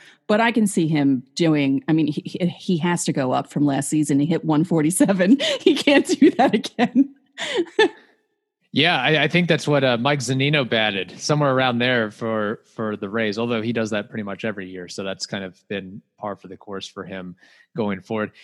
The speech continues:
Speaker 2: Yeah, it seems like, I mean, every team has their share of injuries for sure. I mean, the Rays were, were decimated last year. I know the Yankees were decimated. And, um, it just seems like, will there be a year, you think, when, I mean, not just Sanchez, but, like,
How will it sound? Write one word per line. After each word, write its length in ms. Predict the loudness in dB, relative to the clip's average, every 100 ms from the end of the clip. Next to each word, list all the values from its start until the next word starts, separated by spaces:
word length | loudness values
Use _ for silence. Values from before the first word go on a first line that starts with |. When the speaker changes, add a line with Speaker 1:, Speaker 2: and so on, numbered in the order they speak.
| -2
Speaker 2:
Yeah, 180 | 0 2
it 120 | 0
seems 260 | 2 2
like, 200 | 2 2 4
I 60 |
mean, 260 | 4 4 2
every 260 | 0 2 2
team 240 | 2 0
has 320 | 0 2 0 0
their 140 | -2
share 220 | 0 -2
of 100 | -2 -4
injuries 420 | -6 -2 -2 -2
for 160 | -6 -10
sure. 260 | -6 -4
I 60 | -2
mean, 140 | -2
the 100 | -2
Rays 420 | -2 0 0 -2 -4
were, 280 | -6 -8 -8
were 120 | -8
decimated 580 | -4 -4 -2 -2 -2 -2
last 340 | -2 -4 -4
year. 120 | -4
I 20 | -2
know 140 | -4
the 100 | -6
Yankees 480 | -6 -8 -6 -6 -4
were 100 | -4
decimated. 720 | -4 -4 -4 -4 -2 -2 -4 -4
And, 260 | -2 -2 -6 -20 _ -8
um, 400 | -2 -2 -2 -4
it 100 | -4
just 220 | -2 -2
seems 300 | 0 0 2
like, 400 | 2 0 0 -8 _ _ _ _ _ _ _ -20 _ -20 _
will 200 | -4 0
there 100 | 2
be 200 | 2 2
a 40 |
year, 320 | 2 2 2 2
you 220 | 0 0
think, 340 | 0 -2 0
when, 380 | 0 2 0 -2 _ _ _ -2
I 40 |
mean, 120 | 0
not 160 | 2 0
just 180 | -2 0
Sanchez, 400 | 0 0 -2 -2
but, 180 | -4 -4
like, 300 | -4 -6